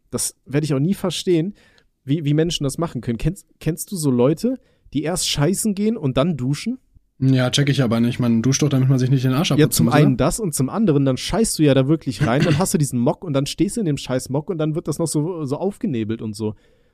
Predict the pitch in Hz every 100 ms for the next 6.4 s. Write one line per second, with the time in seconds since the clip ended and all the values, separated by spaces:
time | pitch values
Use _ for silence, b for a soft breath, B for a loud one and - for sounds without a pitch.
0 | _ 127 131 165 151 - - 151 165 190
1 | 170 - - - 101 101 101 107 _ _
2 | _ _ _ 123 120 135 131 131 139 -
3 | - 123 135 123 - 131 - 117 110 110
4 | 107 107 104 101 127 117 156 - 160 196
5 | 139 - 123 123 120 175 - 160 151 131
6 | 156 190 190 214